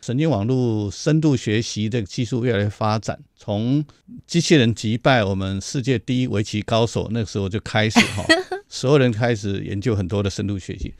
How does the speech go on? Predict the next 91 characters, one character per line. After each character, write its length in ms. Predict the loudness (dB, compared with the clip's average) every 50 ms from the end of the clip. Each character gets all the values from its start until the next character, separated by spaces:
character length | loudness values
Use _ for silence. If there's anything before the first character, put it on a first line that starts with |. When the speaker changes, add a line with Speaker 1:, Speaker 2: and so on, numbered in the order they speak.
| _ _ _ _ _ -4
Speaker 1:
那 120 | -2 -2
现 180 | 0 2 4 4
在 80 | 4
深 160 | 4 4 6 6
度 100 | 6 6
学 180 | 6 6 4 2
习 200 | 2 2 -2 0
在 160 | 2 2 2
很 180 | 2 2 0 2
多 160 | 2 2 2
领 140 | 4 2 2
域 120 | 2 2
就 160 | 2 0 0
开 200 | 0 2 2 2
始 120 | 2 0 -2
替 240 | -2 -2 -2 -2 0
代 160 | 0 0 0
比 180 | 0 -2 -2
人 220 | -2 -2 -2 -2 -2
做 180 | -2 0 0 0
得 80 | 0
更 180 | -2 -2 -4 -4
好 220 | -4 -8 -10 -10
了。 120 | -12 -16 -20 -18 _ 0
Speaker 2:
嗯， 300 | 2 2 2 2 -2 -6 -4
嗯。 100 | -2 -2
Speaker 1:
所 0 |
以 180 | 0 0 2
以 60 | 2 4
后 160 | 4 6 6
的 120 | 4 4
机 200 | 2 0 -2 -2
器 160 | -2 -2 -2
人 180 | -2 -2 -2 -4
可 160 | -4 -4 -4
以 160 | -2 -2 -4
很 120 | -4 -6 -8 -6
聪 180 | -4 -2 -2
明， 180 | 0 -2 -2 -4 -10 -16 _ _ _ _ _
Speaker 2:
嗯 120 | -4 -2
哼。 20 | 0
Speaker 1:
可 60 | 2
以 140 | 2 2 2
反 140 | 0 0 -2
应 100 | -2 -2
非 140 | -2 -2
常 160 | -2 -2 -2 -4
的 80 | -6 -8
快。 280 | -8 -6 -4 -4 -4 -6 _ _ _
Speaker 2:
是。 320 | -14 -8 -8 -6 -6 -8 -10 -14 -20 _
Speaker 1:
所 160 | -8 -4 -2
以 60 | -2
它 340 | 0 2 2 2 2 0 0
的 260 | -2 -2 -2 -2 -2 -2
功 180 | -2 -2 -2
能 100 | -2 -2
越 120 | -2 -2 -4
来 80 | -4
越 100 | -6 -8
多。 180 | -8 -10 -12 -14 -16 -18 _ _ _ _ _ _ _
Speaker 2:
自 200 | -4 0 0 0
从 180 | 2 0 0 0
它 140 | 0 0 0
变 180 | 0 2 2
成 160 | 2 2 0 0
世 240 | 0 0 0 -2
界 180 | 0 0 -2 -2
棋 340 | -2 -2 -2 0 2 2 2
王 260 | 2 2 2 2 0
之 160 | 0 0 -2 0
后， 160 | 0 0 0
大 160 | 0 0 0
家 160 | 0 0 0
都 120 | 0 -2 -2
不 120 | 0 0
敢 220 | 0 2 2 2 2
再 160 | 4 2 2
小 300 | 2 2 2 2 0 0
看 300 | 2 4 4 4 4 2
机 220 | -4 -4 -4 -4
器 240 | -2 0 0 0 2 2
人 340 | 2 2 2 0 0 0
了。 160 | 0 0 0 -2
Speaker 1:
对， 80 | -4
对。 260 | -6 -8 -18 -20 -8 -2
Speaker 2:
刚 120 | -2 0 0
刚 60 | 2
有 140 | 0 0 -2
提 280 | -4 -8 -8 -6 -4 -2
到 200 | 0 0 0 0
说 420 | -2 -2 -2 -2 -2 -2 -4